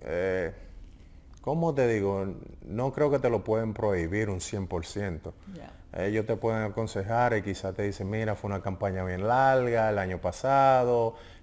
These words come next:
Speaker 1: quizás cuídate un poco más el brazo, o si tú vienes de cualquier lesión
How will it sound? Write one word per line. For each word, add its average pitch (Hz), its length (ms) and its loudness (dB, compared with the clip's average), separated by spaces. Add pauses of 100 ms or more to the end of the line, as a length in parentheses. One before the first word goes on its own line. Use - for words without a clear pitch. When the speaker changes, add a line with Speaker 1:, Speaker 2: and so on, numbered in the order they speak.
Speaker 1:
quizás 95 300 -2
cuídate 95 280 0
un 95 80 -4
poco 92 240 -4
más 90 200 -2
el 87 60 0
brazo, 113 920 4 (180)
o 98 120 -2
si 104 120 -6
tú 95 160 -2
vienes 101 220 -2
de 98 80 -4
cualquier 95 300 -2
lesión 95 640 -4